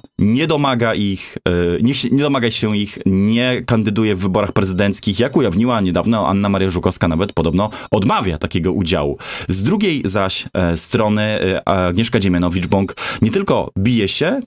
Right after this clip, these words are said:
e, ale można mieć wrażenie, że wzięłaby każdy resort, czy każdą, e, każde stanowisko, każdy, każde wyzwanie rządowe, jakie zostałoby jej rzucone, bo tak, e, rozumie swoją drogę polityczną i tak chce budować swoją, e, pozycję.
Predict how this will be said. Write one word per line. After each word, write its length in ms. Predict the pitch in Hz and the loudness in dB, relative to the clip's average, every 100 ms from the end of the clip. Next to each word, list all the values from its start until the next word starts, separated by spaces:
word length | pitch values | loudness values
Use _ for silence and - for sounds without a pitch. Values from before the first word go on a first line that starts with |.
| - | 0
e, 240 | 98 95 98 | 0 2 2
ale 180 | 117 139 | 2 2
można 300 | 127 127 117 | 0 2 0
mieć 180 | 104 | 0
wrażenie, 380 | 101 98 98 113 | 0 0 0 0
że 100 | 113 | 0
wzięłaby 600 | 107 123 160 92 87 92 - - - - | 0 0 0 0 0 -2 -4 -12 -10 -2
każdy 340 | 123 120 107 | 0 2 0
resort, 420 | 95 - 123 127 | 0 0 -2 -2
czy 120 | - | -4
każdą, 600 | - 107 92 95 92 92 - | 0 0 0 0 0 0 -2
e, 140 | 90 | -2
każde 260 | 127 123 117 | 0 0 0
stanowisko, 560 | 117 98 98 - 107 | 0 0 0 0 0
każdy, 680 | - 101 90 95 90 87 78 | 0 0 2 2 2 0 0
każde 240 | 110 90 | -2 0
wyzwanie 400 | 95 113 135 92 76 - | 0 2 0 0 -2 -2
rządowe, 400 | 90 95 95 90 | 0 0 0 0
jakie 180 | 92 87 | 0 0
zostałoby 540 | 92 - 95 95 92 92 - - 113 | -2 0 0 2 0 -2 -4 -6 -2
jej 300 | 98 98 101 | 0 2 0
rzucone, 420 | 95 - 98 107 | -2 0 0 0
bo 180 | 92 98 | 0 0
tak, 320 | - 120 - | 0 -2 0
e, 320 | 127 131 131 123 | 0 2 2 0
rozumie 280 | 120 127 | 2 0
swoją 280 | 123 - 120 | 0 0 0
drogę 220 | 120 113 | 2 0
polityczną 540 | 87 90 82 87 110 101 | 2 0 0 0 0 0
i 80 | 85 | 0
tak 220 | 87 - | -2 -4
chce 300 | - 87 87 | -2 0 0
budować 420 | 95 95 87 85 | 0 0 0 0
swoją, 360 | - 87 85 - | 0 0 0 0
e, 420 | 82 82 82 82 80 | 0 0 0 0 0
pozycję. 480 | 98 85 - 85 | 0 0 -2 -2